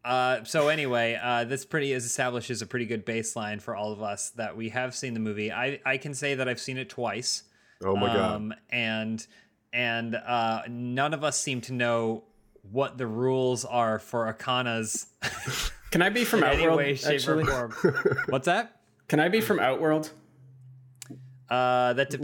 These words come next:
Speaker 3: didn't
Speaker 1: depends. Do you like barren wastelands and maybe you carry a hammer?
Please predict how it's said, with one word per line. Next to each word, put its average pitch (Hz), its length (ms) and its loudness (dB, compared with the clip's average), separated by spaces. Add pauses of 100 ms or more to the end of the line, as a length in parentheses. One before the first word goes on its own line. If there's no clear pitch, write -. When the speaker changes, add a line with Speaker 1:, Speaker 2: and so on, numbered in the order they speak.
Speaker 3:
didn't 160 180 6
Speaker 1:
depends. 104 180 -6
Do 120 120 -12
you 120 120 -4
like 127 480 -2
barren 131 340 0
wastelands 135 920 -4
and 117 180 -4
maybe 117 260 -2
you 113 160 -4
carry 113 380 -2
a 107 60 -2
hammer? 117 420 -6